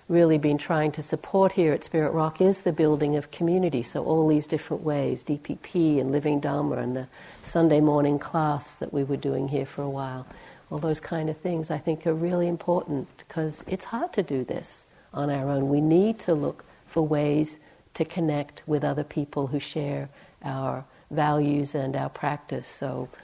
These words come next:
whatever form that might take, whether it's one of these structured retreats or programs or doing it in your own local community. I often recommend to people that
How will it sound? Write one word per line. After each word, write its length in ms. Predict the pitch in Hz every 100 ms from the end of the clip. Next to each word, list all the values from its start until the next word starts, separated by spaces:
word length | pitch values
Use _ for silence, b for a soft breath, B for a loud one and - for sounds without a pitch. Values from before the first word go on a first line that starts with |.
| B B
whatever 340 | 156 160 160
form 380 | 160 - 160 156
that 200 | 147 -
might 240 | 156 143 -
take, 340 | 175 156 156
whether 220 | 143 135
it's 200 | 139 -
one 120 | 147 143
of 80 |
these 220 | 139 135 -
structured 580 | - 147 - - 151 - B B B
retreats 460 | 143 - 170 160 -
or 100 | 156
programs 760 | - 156 151 151 143 147 143
or 240 | 131 123 127 _ -
doing 240 | 160 156
it 120 | 151
in 140 | 151 147
your 140 | 147
own 240 | 147 151 143
local 300 | 143 - 147
community. 640 | - 151 151 156 143 127 - _ _ _ _ _ _ -
I 140 | 139 -
often 400 | 185 - 180 156
recommend 560 | 156 160 170 160 185
to 80 | 196
people 420 | - 165 151 147
that 160 | 139 135